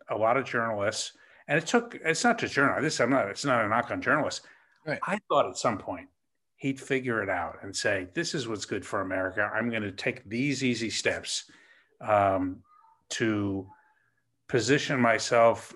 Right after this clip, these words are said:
Speaker 1: in a place where I can get more done." Uh, but it's just not there.
Speaker 2: Right. Well, what do you think that we did? Uh, all right, we, we didn't recognize that he <laughs> didn't have a soul. Uh,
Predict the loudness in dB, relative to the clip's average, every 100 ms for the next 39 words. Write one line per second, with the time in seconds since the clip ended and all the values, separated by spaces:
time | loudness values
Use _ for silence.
0 | -6 -2 0 0 2 0 2 2 2 0
1 | -6 0 0 2 0 0 0 0 -2 -4
2 | -8 -12 _ _ _ _ 0 4 6 4
3 | 0 2 2 -2 -6 -2 -2 -2 -4 -2
4 | -2 -2 -6 -14 _ _ _ _ _ -18
5 | -14 -14 -16 _ _ _ _ _ _ _
6 | -2 -2 -4 -14 0 0 2 0 0 -2
7 | -2 -2 -4 -2 0 2 2 -4 _ _
8 | _ _ _ 0 0 0 0 0 -2 -4
9 | -4 -4 -2 -2 -4 -2 -2 -2 -6 -4
10 | -2 0 0 -4 -6 -6 -6 -8 -6 -2
11 | -2 -2 -4 -8 -8 -6 -6 -6 -12 -20
12 | _ -2 2 4